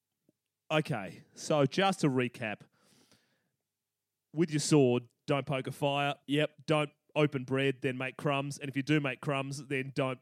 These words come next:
Speaker 1: pick
Speaker 2: Don't
Speaker 1: them up.
Speaker 2: clean 'em.
Speaker 1: Uh, don't eat meat.
Speaker 2: Yep.
Speaker 1: But especially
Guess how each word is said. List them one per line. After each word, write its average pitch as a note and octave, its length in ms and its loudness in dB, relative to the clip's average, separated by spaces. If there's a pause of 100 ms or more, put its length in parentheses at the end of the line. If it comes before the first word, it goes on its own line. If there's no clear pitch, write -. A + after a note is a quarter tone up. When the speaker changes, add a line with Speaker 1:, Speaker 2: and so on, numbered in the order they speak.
Speaker 1:
pick D3+ 100 -6
Speaker 2:
Don't C#3 100 -4
Speaker 1:
them C3+ 100 -6
up. E3 120 2
Speaker 2:
clean C#3 140 -4
'em. C#3+ 140 -4 (300)
Speaker 1:
Uh, C3+ 220 -2 (680)
don't D#3 220 2
eat B2 140 -6
meat. C#3+ 300 -2 (240)
Speaker 2:
Yep. D3+ 220 -2
Speaker 1:
But C#3+ 140 0
especially C3 720 -2